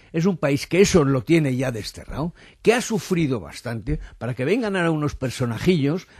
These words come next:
eh, que digan que, que, que la violencia, bueno, pues que sí, vamos a ser tolerantes con la violencia. Bueno, pues ojo, porque nos metemos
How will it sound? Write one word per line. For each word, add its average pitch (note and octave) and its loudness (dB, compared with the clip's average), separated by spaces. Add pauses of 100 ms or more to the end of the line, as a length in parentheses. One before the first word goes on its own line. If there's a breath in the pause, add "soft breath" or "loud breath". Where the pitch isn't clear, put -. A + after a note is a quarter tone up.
eh, D#3+ -6
que C3 -2
digan F3 2 (300 soft breath)
que, C3+ 2
que, C3+ 0 (200 loud breath)
que C#3 2
la C3+ 4
violencia, E3+ 8
bueno, G3 4
pues D#3+ -2
que A3+ -6
sí, A#3 -2
vamos C4+ -8 (200 loud breath)
a F3 -4
ser F3 2
tolerantes D#3 0
con B2 -8
la A2 -8
violencia. - -16 (140)
Bueno, C3 -10
pues A#2+ -12
ojo, F#3 -2 (180 loud breath)
porque B2+ -8
nos A#2+ -4
metemos D#3+ -4